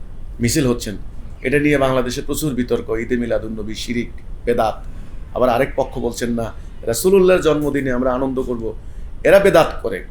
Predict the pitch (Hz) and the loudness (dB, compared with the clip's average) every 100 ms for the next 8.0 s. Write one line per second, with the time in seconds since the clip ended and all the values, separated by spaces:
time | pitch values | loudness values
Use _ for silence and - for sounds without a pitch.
0 | - - - 131 135 113 117 107 - 98 | -12 -10 -2 2 4 2 0 -2 -4 -6
1 | 82 - - - - - - - - - | -6 -8 -10 -10 -10 -10 -10 -10 -10 -10
2 | - - - - 131 - 190 190 165 226 | -12 -12 -10 -4 -2 4 4 6 6 6
3 | 226 240 240 233 202 254 254 247 - 185 | 6 4 4 2 4 2 2 4 4 4
4 | - 240 220 196 208 160 160 147 107 - | 2 4 6 6 6 6 6 4 2 -6
5 | - - - - - - - - - - | -10 -8 -8 -8 -4 -4 -6 -8 -10 -8
6 | - 151 202 190 226 240 269 254 226 196 | 0 4 4 6 6 6 8 8 6 6
7 | 202 208 220 214 202 - 185 131 101 87 | 4 6 6 6 4 2 0 0 -2 -6